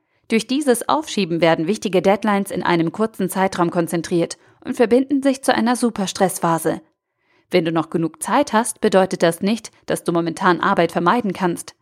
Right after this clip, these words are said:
Es bedeutet, dass du Stress vermeiden kannst, wenn du jetzt am Ball bleibst. Ansonsten holen dich deine aufgeschobenen Deadlines später ein. Sechstens. Ich fühle mich nicht so gut.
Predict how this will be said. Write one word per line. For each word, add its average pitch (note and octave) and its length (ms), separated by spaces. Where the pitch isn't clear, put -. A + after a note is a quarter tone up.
Es - 140
bedeutet, E3+ 680
dass B3+ 140
du A3 140
Stress F3+ 320
vermeiden G3 420
kannst, G#3+ 460
wenn A3 100
du G3+ 80
jetzt F3 400
am F#3 100
Ball G#3 200
bleibst. - 500
Ansonsten C#4+ 560
holen A3 200
dich F#3+ 160
deine F3 260
aufgeschobenen F3 640
Deadlines F#3 420
später - 380
ein. E3 300
Sechstens. - 760
Ich - 220
fühle G#3+ 220
mich E3+ 200
nicht F#3+ 220
so F#3+ 140
gut. F#3+ 360